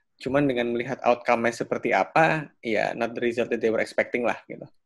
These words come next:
Tapi ya bakal menarik ngeliat Heat seperti biasa gitu kan.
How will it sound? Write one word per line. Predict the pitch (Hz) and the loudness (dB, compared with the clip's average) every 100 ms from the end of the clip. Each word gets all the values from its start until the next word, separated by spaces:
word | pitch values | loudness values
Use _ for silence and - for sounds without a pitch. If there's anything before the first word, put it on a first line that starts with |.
| _ _ _ _ _ _ _ | _ _ _ _ _ _ _
Tapi | 156 233 196 - _ _ _ _ - - | 0 2 0 -4 _ _ _ _ -4 4
ya | 135 | 6
bakal | 120 120 135 | 6 4 4
menarik | 143 151 139 | 6 6 4
ngeliat | 131 117 | 2 0
Heat | 135 - | 0 -6
seperti | 117 117 113 | -4 -4 0
biasa | 107 107 104 | 0 2 0
gitu | 95 - | 0 -2
kan. | - 55 | -2 -4